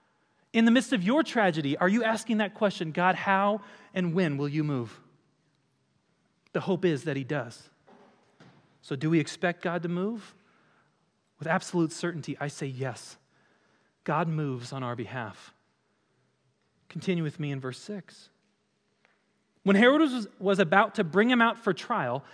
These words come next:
that very night, Peter, bound with two chains, was sleeping between two soldiers, while the sentries in front of the door guarded the prison. Suddenly, an angel of the Lord appeared, and the light shone in the cell.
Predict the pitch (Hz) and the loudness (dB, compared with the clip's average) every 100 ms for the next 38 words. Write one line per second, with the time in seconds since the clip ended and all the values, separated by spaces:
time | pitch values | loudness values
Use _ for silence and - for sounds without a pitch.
0 | - 151 247 269 180 165 254 294 277 214 | -10 0 0 0 0 4 6 6 6 6
1 | 175 - 269 269 185 170 208 214 202 - | 4 2 4 6 6 8 6 6 2 4
2 | 294 311 - 208 208 180 - - 269 254 | 4 4 2 0 2 0 -2 0 2 2
3 | 202 196 208 180 - 269 302 302 240 190 | 2 2 0 0 2 6 6 6 4 4
4 | 180 208 - - - - - - 226 214 | 4 0 -2 -16 -20 -20 -10 4 6 8
5 | - 254 254 262 247 214 196 - 202 190 | 4 0 -2 -2 -4 -2 -6 -2 -2 -2
6 | 175 156 156 147 139 135 143 143 185 160 | -2 0 -2 -2 -2 -4 -6 -6 -4 -4
7 | 127 107 _ _ _ _ _ _ _ _ | -6 -10 _ _ _ _ _ _ _ _
8 | _ - 240 247 214 180 190 208 269 262 | _ 0 6 8 8 6 6 6 6 6
9 | 233 202 190 185 175 147 208 175 120 110 | 6 6 6 4 2 0 0 2 0 -8
10 | - _ _ _ - 196 202 226 175 - | -18 _ _ _ 0 4 8 8 6 -2
11 | 247 262 247 202 151 - 165 123 101 | 2 4 4 4 2 0 0 0 -4